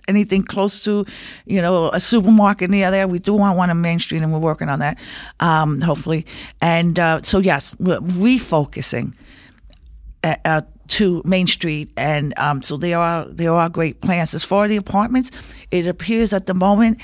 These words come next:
that, uh, the cap is five hundred, um, apartments, and there is enough interest for those. And, um, so we're hoping to stay within the cap. Um, you don't want too much housing, but you want, you definitely want the foot traffic.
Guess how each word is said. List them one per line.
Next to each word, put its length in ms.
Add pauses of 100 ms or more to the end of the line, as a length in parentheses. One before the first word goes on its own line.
(240)
that, 260 (380)
uh, 380 (500)
the 140
cap 420
is 140
five 260
hundred, 440 (500)
um, 340
apartments, 760
and 220
there 220
is 240
enough 400
interest 400
for 140
those. 400 (440)
And, 520
um, 340
so 200
we're 100
hoping 320
to 100
stay 280
within 280
the 80
cap. 340 (460)
Um, 340
you 140
don't 160
want 260 (260)
too 120
much 200
housing, 420
but 200
you 80
want, 200
you 80
definitely 320
want 240
the 80
foot 180
traffic. 560